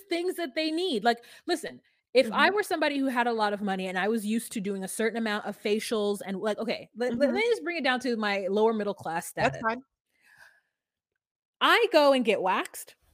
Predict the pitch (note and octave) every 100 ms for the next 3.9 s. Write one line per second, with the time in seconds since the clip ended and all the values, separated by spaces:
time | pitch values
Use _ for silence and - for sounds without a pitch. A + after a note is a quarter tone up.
0 | _ _ _ _ _ G#3+ A3 G#3+ C#4 _
1 | _ _ _ - A#3 B3 A#3 A#3+ A3+ -
2 | G#3+ A3 G3+ - A#3 B3 C#4 C#4+ C4+ A3
3 | A#3+ B3 B3 A3 G3 G3+ G3+ F#3+ G3